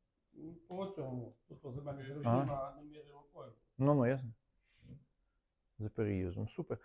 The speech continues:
Speaker 2: Добре, якщо немає запитань, я пропоную, е, рекомендувати це, ці всі три детальні плани на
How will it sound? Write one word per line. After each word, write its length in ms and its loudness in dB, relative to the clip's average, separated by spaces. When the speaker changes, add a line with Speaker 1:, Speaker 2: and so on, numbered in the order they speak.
Speaker 2:
Добре, 300 12
якщо 300 12
немає 380 12
запитань, 680 4
я 220 10
пропоную, 1120 6
е, 480 12
рекомендувати 840 8
це, 680 4
ці 120 2
всі 240 0
три 180 4
детальні 440 6
плани 320 4
на 680 6